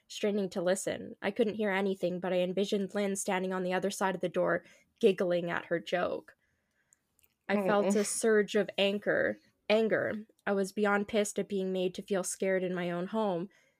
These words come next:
Speaker 1: and made to hide in the bathroom for an hour. All for what? Some joke? As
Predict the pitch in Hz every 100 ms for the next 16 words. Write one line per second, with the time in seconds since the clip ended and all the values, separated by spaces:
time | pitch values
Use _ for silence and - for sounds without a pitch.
0 | _ 185 196 190 202 196 202 190 185 175
1 | 175 190 - 170 170 180 160 180 175 135
2 | 95 214 _ - 196 202 208 170 147 -
3 | _ - - 196 175 143 170 208 - _
4 | _ 196